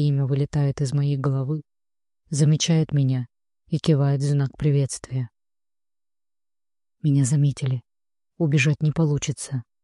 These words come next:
Нетвердой походкой иду дальше.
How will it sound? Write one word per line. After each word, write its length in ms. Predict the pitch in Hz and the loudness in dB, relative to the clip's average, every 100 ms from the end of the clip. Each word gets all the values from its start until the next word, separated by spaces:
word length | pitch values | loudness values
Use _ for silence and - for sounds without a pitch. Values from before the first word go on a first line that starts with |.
| _ _ _ _ _ _ _ - | _ _ _ _ _ _ _ -2
Нетвердой 540 | 156 147 156 123 147 | -2 2 0 2 -2
походкой 600 | - - 160 - - 165 | -2 -4 -4 -4 0 0
иду 140 | 143 | 0
дальше. 500 | 139 147 127 - 131 | -2 -2 -2 -4 -8